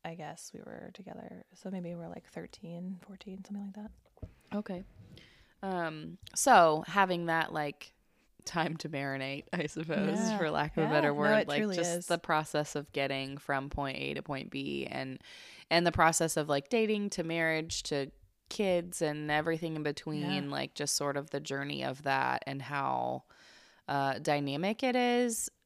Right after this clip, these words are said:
Speaker 2: uh, and how many changes you go through, and specifically, like,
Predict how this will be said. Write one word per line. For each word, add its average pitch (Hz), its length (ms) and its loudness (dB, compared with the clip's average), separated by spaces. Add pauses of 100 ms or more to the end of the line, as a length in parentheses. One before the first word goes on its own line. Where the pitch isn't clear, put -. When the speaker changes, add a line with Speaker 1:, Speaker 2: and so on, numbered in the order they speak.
(120)
Speaker 2:
uh, - 40 -8
and 151 520 0
how 143 720 0
many 147 260 -2
changes 175 460 0
you 185 100 0
go 175 220 6
through, 160 460 4
and 156 220 2
specifically, 156 1000 0
like, 139 460 0